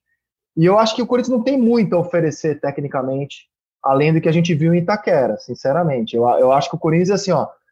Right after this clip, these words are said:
dá a bola pro São Paulo, deixa o São Paulo se virar. E aí, vamos ver o que acontece aqui. Vamos, vamos nos defender. Se der pra, num ataquezinho maroto, fazer um gol, a gente faz. Acho que esse é o campeonato do Corinthians.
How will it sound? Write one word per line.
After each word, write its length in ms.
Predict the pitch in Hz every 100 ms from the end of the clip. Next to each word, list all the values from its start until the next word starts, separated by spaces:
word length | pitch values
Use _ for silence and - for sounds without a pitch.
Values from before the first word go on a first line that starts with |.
| _
dá 180 | 131 170
a 60 | 190
bola 320 | 180 175 170
pro 100 | 170
São 220 | 170 151
Paulo, 260 | - 175 185
deixa 160 | 196
o 20 | 220
São 120 | 202
Paulo 200 | 202 202
se 140 | 220
virar. 420 | 208 226 170 120 - _ _ _ _ _ _ -
E 100 | 143
aí, 260 | 139 160 170 165
vamos 260 | 165 180
ver 60 | 185
o 60 | 190
que 60 |
acontece 480 | 196 220 220 208 208
aqui. 240 | 254 196 139
Vamos, 280 | 160 170
vamos 260 | 156 175 185
nos 140 | 185
defender. 540 | 175 180 220 196 220 233
Se 100 | 226
der 140 | 240
pra, 200 | 247 214 - _ _ 180
num 100 | 196
ataquezinho 540 | 190 196 202 175 196
maroto, 400 | 185 175 185 185
fazer 240 | 185 170 180
um 140 | 180
gol, 220 | 180 214
a 40 | 220
gente 200 | 226 -
faz. 460 | 190 147 110 -
Acho 160 | 156 165
que 120 | 220
esse 160 | 269 285
é 40 |
o 40 | 262
campeonato 440 | 233 190 165 156
do 100 | 147
Corinthians. 680 | 143 117 104 - _ _